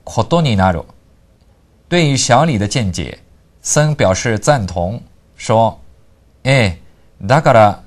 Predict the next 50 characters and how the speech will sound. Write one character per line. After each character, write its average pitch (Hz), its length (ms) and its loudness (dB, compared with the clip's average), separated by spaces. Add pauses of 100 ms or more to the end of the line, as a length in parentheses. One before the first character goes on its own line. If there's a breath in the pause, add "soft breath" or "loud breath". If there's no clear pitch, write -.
で 98 240 -2
き 165 100 -4
る 170 120 -2
だ 160 140 2
け 143 360 -4
連 117 300 -2
絡 151 260 0
を 131 80 0
取 123 160 0
ろ 139 160 2
う 120 60 -2
と 110 100 0
思 101 200 -2
っ 101 60 -4
て 95 120 -6
い 85 80 -4
ま 85 120 -2
す。” - 200 -6 (1040 soft breath)
意 135 120 0
思 123 160 -2
是 107 360 -2 (360)
“是 - 200 -4
啊”， 92 240 4 (460 soft breath)
因 165 140 -2
此 107 400 -2 (120)
我 151 160 0
也 175 120 2
想 117 240 0
尽 127 200 -4
量 113 180 0
与 98 100 -2
太 123 240 -4
田 98 400 -6
保 92 160 0
持 - 200 -6
联 92 180 -4
系。 - 280 -8 (1080 soft breath)
連 151 240 0
絡 170 260 2
を 151 100 2
取 131 200 0
ろ 151 140 2
う - 60 -4
と 110 120 2
思 98 180 0
っ 104 80 -2
て 98 120 -4
い 90 40 -2
ま 90 140 -2
す - 260 -6